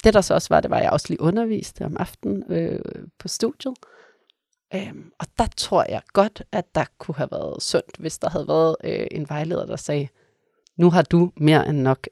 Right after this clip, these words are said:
øh, at se til. Jeg ved godt, du gerne vil præstere og være noget og vise noget, og vise, at du kan rigtig mange ting." Øh, men det der, det er for meget.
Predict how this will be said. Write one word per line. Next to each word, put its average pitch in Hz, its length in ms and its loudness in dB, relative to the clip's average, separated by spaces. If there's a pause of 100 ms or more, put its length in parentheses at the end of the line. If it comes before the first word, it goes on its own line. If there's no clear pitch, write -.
øh, 170 160 -4 (120)
at 143 80 -6
se - 260 2
til. - 180 -2
Jeg 151 120 0
ved 151 140 2
godt, - 280 -6
du 160 100 -6
gerne 147 300 2
vil 147 160 -2 (420)
præstere 160 760 0
og - 600 -8
være 151 360 -2
noget 143 300 0
og 120 120 -8
vise 175 360 2
noget, 139 400 0
og 135 160 -4 (460)
vise, 160 360 -2
at 151 80 0
du 147 80 -4
kan 156 280 0 (120)
rigtig 151 260 -4
mange 147 240 -4
ting." - 220 -8 (580)
Øh, 160 160 -6
men 139 220 -4
det 160 160 2
der, 165 120 -2 (160)
det 175 80 0
er 170 40 -2
for - 260 -2
meget. 113 340 -4